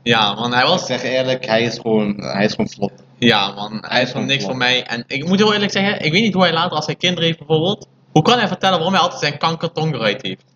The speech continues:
Speaker 2: Bro,
Speaker 1: Bro.
Speaker 2: dat en hij heeft, en, en hij heeft altijd bril op, hè.
Speaker 1: Ja,
Speaker 2: Altijd.
Speaker 1: omdat hij kankerlelijk is, wist je dat?
Speaker 2: Ja, bro, ik weet. Maar hij is gewoon vlot, bro. Hij is
Speaker 1: Hij
Speaker 2: gewoon
Speaker 1: is gewoon
Speaker 2: skip, zeg
Speaker 1: vlot.
Speaker 2: eerlijk. Het is misschien controversial, maar ik, eh, ik,
Speaker 1: Ik
Speaker 2: ik
Speaker 1: vind hem
Speaker 2: vind
Speaker 1: gewoon
Speaker 2: hem
Speaker 1: een,
Speaker 2: vlot.
Speaker 1: eh,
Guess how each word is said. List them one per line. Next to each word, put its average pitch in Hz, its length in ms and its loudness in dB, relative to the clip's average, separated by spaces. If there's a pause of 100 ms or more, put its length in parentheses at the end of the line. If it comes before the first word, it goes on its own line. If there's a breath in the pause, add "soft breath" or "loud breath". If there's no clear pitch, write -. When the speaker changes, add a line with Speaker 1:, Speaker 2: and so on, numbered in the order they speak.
Speaker 2:
Bro, 208 120 2
Speaker 1:
Bro. 196 140 6
Speaker 2:
dat 247 100 0
en 240 180 4
hij 175 120 0
heeft, 208 200 -4
en, 165 120 0
en 147 120 -8
hij 151 120 -2
heeft 160 140 4
altijd 180 180 2
bril 151 200 4
op, 110 100 4
hè. 104 60 0
Speaker 1:
Ja, 95 180 -4
Speaker 2:
Altijd. 170 360 6
Speaker 1:
omdat 160 160 2
hij 175 120 0
kankerlelijk 170 640 0
is, 107 140 -4
wist 143 140 -4
je - 60 -10
dat? 190 100 2
Speaker 2:
Ja, 226 140 6
bro, 139 160 0
ik 131 120 -2
weet. 160 440 -2 (680)
Maar 120 100 4
hij 147 80 4
is - 80 0
gewoon 147 160 -2
vlot, 135 220 -2
bro. 95 80 -4
Hij 98 100 2
is 135 60 0
Speaker 1:
Hij 113 140 2
Speaker 2:
gewoon 143 180 -2
Speaker 1:
is 104 60 2
gewoon - 0 -
Speaker 2:
skip, - 120 -10
zeg 110 160 0
Speaker 1:
vlot. 104 100 -2
Speaker 2:
eerlijk. 92 220 0
Het - 40 -2
is 95 60 -4
misschien 120 240 -2
controversial, 131 580 4
maar 110 160 2
ik, 107 120 -4
eh, 104 200 -8
ik, 104 100 -6
Speaker 1:
Ik - 0 -
Speaker 2:
ik 110 100 -6
Speaker 1:
vind 117 120 0
hem 139 120 2
Speaker 2:
vind 131 120 4
Speaker 1:
gewoon 120 180 4
Speaker 2:
hem 104 80 4
Speaker 1:
een, 107 60 -2
Speaker 2:
vlot. 107 100 -2
Speaker 1:
eh, 107 140 -4